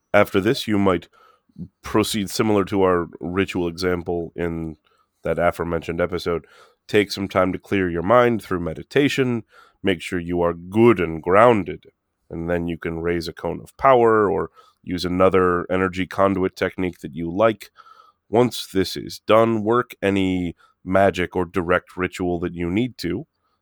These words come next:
Uh, fire off the energy into the universe, as we've discussed.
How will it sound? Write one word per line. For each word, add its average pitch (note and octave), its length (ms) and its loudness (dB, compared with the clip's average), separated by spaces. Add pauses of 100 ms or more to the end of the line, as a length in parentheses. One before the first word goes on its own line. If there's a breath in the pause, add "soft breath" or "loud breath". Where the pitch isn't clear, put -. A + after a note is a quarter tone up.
(120)
Uh, E2 200 0
fire F2 380 2
off E2+ 140 0
the F2 120 -4
energy F2+ 360 -2
into E2 160 -6
the E2 80 -10
universe, G#2+ 640 -4
as F2 280 -2
we've F2 220 -8
discussed. - 560 -4